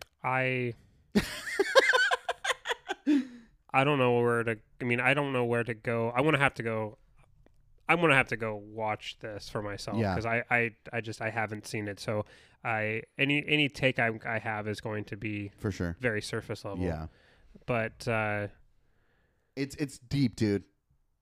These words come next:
Speaker 2: And it's, there's the data and there's a lot of information, and the S E C, like, f-, like,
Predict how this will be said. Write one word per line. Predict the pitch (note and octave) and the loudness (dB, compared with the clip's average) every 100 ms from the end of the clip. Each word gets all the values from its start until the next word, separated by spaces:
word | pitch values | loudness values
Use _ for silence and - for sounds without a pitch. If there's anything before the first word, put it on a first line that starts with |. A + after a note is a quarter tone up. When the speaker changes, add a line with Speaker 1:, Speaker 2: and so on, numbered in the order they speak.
| _ _ A#2+ | _ _ -4
Speaker 2:
And | B2 | -2
it's, | A#2+ - | -2 0
there's | C3 A#2+ | -2 -2
the | A#2+ | -6
data | A#2+ B2+ C3+ D3+ | -2 2 4 4
and | C#3+ | 2
there's | A2 | -2
a | G#2 | -2
lot | A#2 C#3+ | 0 0
of | |
information, | C3+ B2+ A#2 A2 A#2+ A2 | -2 -6 -8 -8 -8 -8
and | G2 | -8
the | F#2 | -10
S | B2 D3+ | -10 -10
E | |
C, | C3+ C3 B2 | -8 -4 -2
like, | A2+ G#2 F#2 _ _ _ _ - | 0 -2 -4 _ _ _ _ -20
f-, | - | -12
like, | A#2 A2 | -8 -8